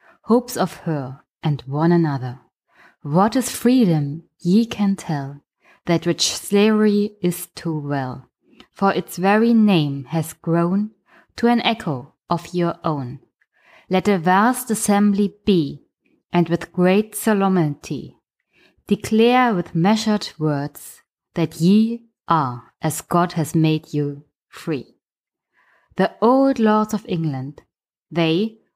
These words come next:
whose revered heads with age are grey, children of a wiser day, and those solemn voice must be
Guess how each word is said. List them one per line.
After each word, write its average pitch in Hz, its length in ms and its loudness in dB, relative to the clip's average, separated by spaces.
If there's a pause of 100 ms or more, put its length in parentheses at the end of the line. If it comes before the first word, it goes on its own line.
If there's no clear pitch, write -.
(240)
whose 240 260 2
revered 226 640 2
heads 196 520 -4 (280)
with - 160 -6 (100)
age 208 460 0 (120)
are 180 140 -2
grey, 147 560 -4 (540)
children 214 840 0 (100)
of 185 220 0 (100)
a 165 80 -2
wiser 196 480 2
day, 196 560 -2 (560)
and 180 200 4
those 175 240 -2
solemn 180 520 0
voice 151 480 -4
must 156 400 -4
be 151 420 -4